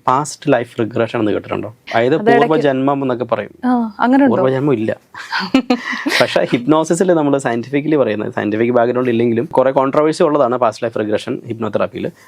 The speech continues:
Speaker 1: പക്ഷേ ഞാൻ ചെയ്യാറുണ്ട്. ഈ പാസ്റ്റ് ലൈഫ് റിഗ്രഷൻ ചില കേസുകൾ നമ്മൾ ചെറുപ്പ കാലഘട്ടങ്ങളിലേക്ക് കൊണ്ടുവന്ന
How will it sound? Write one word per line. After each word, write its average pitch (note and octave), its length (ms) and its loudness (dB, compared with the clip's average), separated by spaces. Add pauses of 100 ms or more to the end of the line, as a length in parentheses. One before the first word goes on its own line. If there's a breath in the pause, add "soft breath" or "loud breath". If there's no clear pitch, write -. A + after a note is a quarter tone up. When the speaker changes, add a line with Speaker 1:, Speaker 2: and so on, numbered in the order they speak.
(140)
Speaker 1:
പക്ഷേ E3 220 -2 (100)
ഞാൻ C3 100 -2
ചെയ്യാറുണ്ട്. A2+ 420 0 (220)
ഈ B2+ 100 -6
പാസ്റ്റ് B2 220 0
ലൈഫ് C#3+ 140 2
റിഗ്രഷൻ D3+ 300 0
ചില C3 220 0
കേസുകൾ C3 420 0
നമ്മൾ B2 220 -2
ചെറുപ്പ A2+ 320 -4
കാലഘട്ടങ്ങളിലേക്ക് A#2 640 0
കൊണ്ടുവന്ന G#2+ 300 0